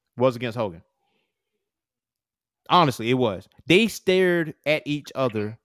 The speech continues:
for three minutes and didn't do anything. And the crowd went apeshit to the point where no other match after theirs mattered.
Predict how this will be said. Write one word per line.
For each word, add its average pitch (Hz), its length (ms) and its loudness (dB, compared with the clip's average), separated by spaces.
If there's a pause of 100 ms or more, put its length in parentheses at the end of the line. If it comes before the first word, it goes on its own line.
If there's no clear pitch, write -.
(100)
for 107 200 -6
three 143 260 -4
minutes 110 400 -6
and 101 200 -10
didn't 127 480 -8
do 110 300 -6 (180)
anything. 95 460 -12 (300)
And 113 100 -10
the 98 80 -10
crowd 131 460 -2
went 113 220 -8 (200)
apeshit 110 460 -8 (140)
to 160 120 -4
the 127 120 -4
point 190 440 -4
where 117 440 -4 (720)
no 180 300 2
other 185 280 0
match 165 380 -4
after 156 300 -2
theirs 123 440 -2
mattered. 107 380 -8